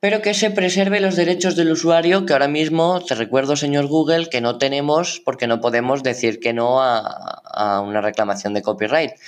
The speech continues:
Señor Google, mm, en YouTube, que es tu plataforma, no podemos poner que esto está mal, que, que este copyright está mal, que aquí no hay copyright, por ejemplo.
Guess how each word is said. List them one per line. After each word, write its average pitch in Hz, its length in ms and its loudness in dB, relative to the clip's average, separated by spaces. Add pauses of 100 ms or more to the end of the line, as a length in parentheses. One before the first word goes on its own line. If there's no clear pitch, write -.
(240)
Señor 107 300 -2
Google, 139 480 0 (200)
mm, 98 260 -2 (340)
en 101 140 -4
YouTube, 185 480 -2
que 98 140 -4
es - 300 -10
tu 196 220 0
plataforma, 117 800 -2
no 131 320 -2
podemos 175 440 0
poner 160 480 0 (680)
que 160 100 0
esto 160 200 -2
está 156 200 0
mal, 156 280 -2
que, 127 180 -4
que 139 100 -6
este 147 220 -4
copyright 156 460 0
está 165 240 -2
mal, 147 260 -2
que 135 80 -4
aquí 139 160 -6
no 151 80 0
hay 156 60 -2
copyright, 139 520 -2
por 123 120 0
ejemplo. 120 520 -6